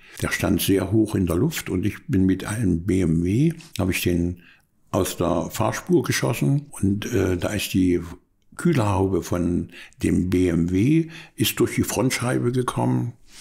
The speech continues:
und stand, ich sag mal, zwanzig Zentimeter vor meiner Stirn.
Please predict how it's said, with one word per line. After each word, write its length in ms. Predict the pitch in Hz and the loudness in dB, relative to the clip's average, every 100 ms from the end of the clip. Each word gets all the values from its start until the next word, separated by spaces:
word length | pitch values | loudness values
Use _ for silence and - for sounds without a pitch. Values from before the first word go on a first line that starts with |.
| - - - | -18 -18 -8
und 200 | 120 98 | 0 0
stand, 500 | - 104 104 101 - - | 2 2 2 0 -4 -4
ich 180 | 104 - | -2 0
sag 180 | 107 95 | -2 -2
mal, 760 | 98 101 101 101 101 101 92 - - - - - | -2 -2 -2 -2 -2 -4 -8 -14 -20 -6 -4 -2
zwanzig 400 | - 107 101 98 | 0 2 2 0
Zentimeter 600 | - 98 95 110 104 101 | 0 2 2 2 2 -2
vor 160 | - 107 | 0 0
meiner 280 | 110 117 120 | 0 0 -2
Stirn. 520 | - 117 95 - | -2 -2 -2 -4